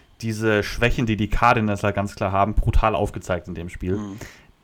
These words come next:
Speaker 1: Das wird halt in dem Spiel, glaub ich, hier jetzt eine ganz andere Nummer werden.
Speaker 2: Ja.
Speaker 1: So, das würd ich so erstmal so sagen, grob.
Speaker 2: Ja, okay.
Speaker 1: Ähm, ja.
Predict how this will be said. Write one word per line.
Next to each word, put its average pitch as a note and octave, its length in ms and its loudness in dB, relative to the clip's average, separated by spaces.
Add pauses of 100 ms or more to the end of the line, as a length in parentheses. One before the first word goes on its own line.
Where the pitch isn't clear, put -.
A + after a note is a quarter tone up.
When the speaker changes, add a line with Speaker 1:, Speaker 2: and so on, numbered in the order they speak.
(100)
Speaker 1:
Das G2 240 4
wird A#2 140 4
halt A#2+ 140 8
in A2 100 0
dem A#2+ 180 -2
Spiel, A#2 220 -6
glaub A2 220 2
ich, A2 80 -2
hier B2+ 260 0
jetzt B2 220 -2
eine G2+ 100 -4
ganz A2 240 2
andere G2+ 240 -4
Nummer F#2 240 -2
werden. D#2+ 260 -8 (160)
Speaker 2:
Ja. - 60 -18 (400)
Speaker 1:
So, G#2 380 0
das G2 200 -6
würd G2+ 140 -6
ich F#2 100 -10
so F#2+ 360 -4
erstmal F2+ 340 -8
so E2+ 100 -10
sagen, D#2+ 400 -10
grob. E2 220 -8 (1000)
Speaker 2:
Ja, A2+ 220 -8
okay. F#2 140 -4
Speaker 1:
Ähm, E2+ 340 -10 (560)
ja. G#2+ 100 -14